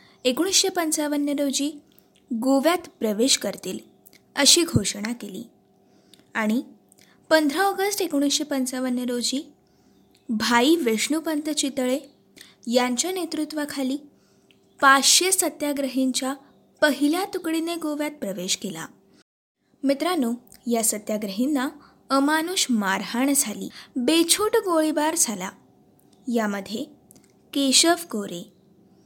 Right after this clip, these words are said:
हिरवे गुरुजी, रमण, त्यागी बाबा, कर्नाल सिंग, त्याचप्रमाणे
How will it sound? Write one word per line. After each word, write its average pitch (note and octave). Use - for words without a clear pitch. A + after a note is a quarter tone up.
हिरवे D4+
गुरुजी, E4
रमण, G#3
त्यागी B3
बाबा, G3
कर्नाल D#4
सिंग, G3+
त्याचप्रमाणे G#3+